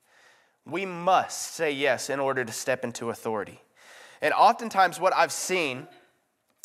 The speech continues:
especially now in my generation, the millennials, um, I see this a lot. We want the power. We want, we want the fruit that comes from the power. Can you heal the sick without the power of God? Can you cast out demons without the authority of God?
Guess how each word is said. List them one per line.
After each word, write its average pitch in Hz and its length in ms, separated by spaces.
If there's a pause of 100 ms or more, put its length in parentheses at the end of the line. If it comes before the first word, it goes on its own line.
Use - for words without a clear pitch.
especially 208 520
now 175 260
in 160 100
my 151 200
generation, 170 580
the 156 60
millennials, 160 680 (400)
um, 123 500 (480)
I 139 80
see 180 240
this 170 200
a 160 60
lot. 143 400 (380)
We 175 180
want 175 400
the 175 80
power. 185 640 (160)
We 175 160
want, 202 320
we 208 120
want 208 340
the 269 100
fruit 220 420
that 190 140
comes 185 280
from 165 180
the 139 60
power. 113 440 (540)
Can 180 140
you 226 140
heal 240 260
the 226 100
sick - 340
without 175 260
the 147 60
power 160 360
of 139 140
God? 110 260 (1080)
Can 180 120
you 202 80
cast 220 360
out 220 180
demons 208 320
without 196 240
the 214 80
authority 208 460
of 120 120
God? - 280